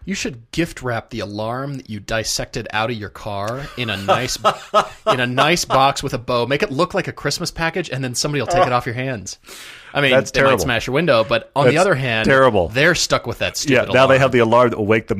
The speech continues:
Speaker 2: magically in the middle of the night. I have to reconnect it to a battery somehow just so it can haunt them. That's, that's key. I like that. So that's good. But so I, I'm wondering about that. I'm also wondering about,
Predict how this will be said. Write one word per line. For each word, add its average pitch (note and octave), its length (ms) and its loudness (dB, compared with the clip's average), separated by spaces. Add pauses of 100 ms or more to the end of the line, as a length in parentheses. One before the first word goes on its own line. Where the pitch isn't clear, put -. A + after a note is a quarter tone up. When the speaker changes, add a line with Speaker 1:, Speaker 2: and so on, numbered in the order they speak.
(140)
Speaker 2:
magically A#2 380 2
in G2+ 40 -2
the G2+ 60 -4
middle G#2 160 0
of - 20 -6
the G2 60 -2
night. G2+ 140 2
I - 40 0
have C3+ 120 0
to - 80 -4
reconnect B2+ 520 -2
it G#2 40 -18
to A2 100 0
a F#2+ 60 0
battery F#2+ 320 0
somehow F2 300 -4
just A2+ 380 2
so C#3+ 200 2
it - 80 -2
can B2 100 -4
haunt A#2 280 2
them. D#2 180 -6 (120)
That's, B2 260 2
that's B2 260 0
key. G2+ 280 0 (320)
I A#2 80 2
like A#2+ 220 4
that. E2+ 220 -2 (180)
So C#3+ 120 2
that's D#3 200 2
good. A#2 220 2 (200)
But D3+ 200 2
so F3+ 100 2
I, D#3+ 180 2
I'm D#3+ 120 0
wondering A3 240 -2
about C3 220 -2
that. A#2+ 120 2
I'm C#3 80 2
also G3 240 -2
wondering B2+ 540 -2
about, G2 500 -2